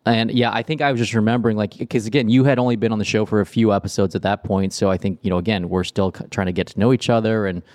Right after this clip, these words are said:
gelling with the cast and all that stuff. But I think the proof's in the pudding.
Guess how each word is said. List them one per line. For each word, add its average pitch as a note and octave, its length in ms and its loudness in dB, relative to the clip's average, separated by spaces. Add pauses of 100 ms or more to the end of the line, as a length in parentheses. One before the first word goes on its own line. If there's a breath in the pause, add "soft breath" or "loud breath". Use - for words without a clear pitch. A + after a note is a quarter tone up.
(160 soft breath)
gelling G#2 300 0
with F#2+ 100 0
the F#2+ 60 0
cast G2 420 -4
and F#2+ 80 -2
all F2+ 100 2
that F2+ 120 -2
stuff. F2 300 -2
But G2+ 100 0
I F#2+ 80 0
think G2+ 360 -4 (360 soft breath)
the - 80 -2
proof's A#2+ 380 0
in G#2+ 80 2
the F#2+ 80 0
pudding. G2+ 560 0